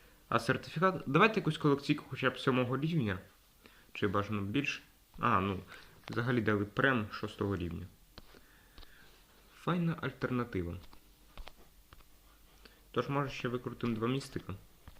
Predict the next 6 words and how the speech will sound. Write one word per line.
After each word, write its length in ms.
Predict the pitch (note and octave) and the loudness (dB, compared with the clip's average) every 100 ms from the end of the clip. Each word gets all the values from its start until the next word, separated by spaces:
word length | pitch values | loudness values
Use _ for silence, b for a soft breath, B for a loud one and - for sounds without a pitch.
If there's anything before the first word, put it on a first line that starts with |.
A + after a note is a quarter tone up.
| - - - - - B B B - - - - - | -20 -20 -20 -20 -20 B B B -20 -20 -18 -12 -4
Ну 180 | A#2 | -2
да, 120 | A2+ A#2+ | -2 0
ну 180 | A#2+ | 0
да. 180 | A2 F2+ - - B B - B B B B - - - - - - - - - - - - - - | -2 -4 -8 -18 B B -4 B B B B -6 -6 -4 -6 -6 -4 -4 -4 -20 -20 -16 -16 -16 6
<clears throat> 60 | F3+ | 12
Мгм. 600 | F3 C3+ A#2+ B2 B2 | 12 10 4 2 2